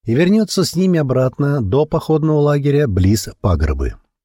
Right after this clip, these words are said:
Дорога сделала поворот, и воины остались позади. В том, что они все сделают как надо, Бык не сомневался, не впервой.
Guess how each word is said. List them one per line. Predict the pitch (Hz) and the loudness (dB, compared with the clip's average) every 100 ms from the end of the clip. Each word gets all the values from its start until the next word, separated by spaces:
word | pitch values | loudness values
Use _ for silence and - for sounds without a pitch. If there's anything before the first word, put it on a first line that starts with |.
| _ _ _ _ _ _ _ - | _ _ _ _ _ _ _ -2
Дорога | 104 101 104 98 | 0 2 2 2
сделала | 92 92 104 101 98 | 2 2 2 2 2
поворот, | 104 98 117 143 - | 2 2 2 0 -4
и | - 185 185 | -4 -2 0
воины | 127 143 139 131 | 2 2 2 0
остались | - 95 90 - | 0 0 0 -2
позади. | 90 85 69 65 58 - _ _ _ _ | 0 0 0 -6 -12 -18 _ _ _ _
В | - | -6
том, | 120 113 117 113 | 0 2 2 -2
что | - 107 107 - | -2 0 0 0
они | 101 101 104 107 98 | 0 2 2 0 -2
все | - - 107 101 - | -6 -2 2 2 0
сделают | 90 85 98 95 95 90 - - - | -2 2 2 4 4 2 -2 -20 -4
как | 101 92 | -2 0
надо, | 113 156 107 69 - _ | 0 0 0 -4 -8 _
Бык | 120 196 202 - | -2 0 -2 -2
не | 143 | -4
сомневался, | - 101 87 69 64 - - _ 123 | 0 2 2 0 -6 -12 -18 _ 0
не | 135 | 0
впервой. | - 113 78 65 - | 2 2 2 -2 -8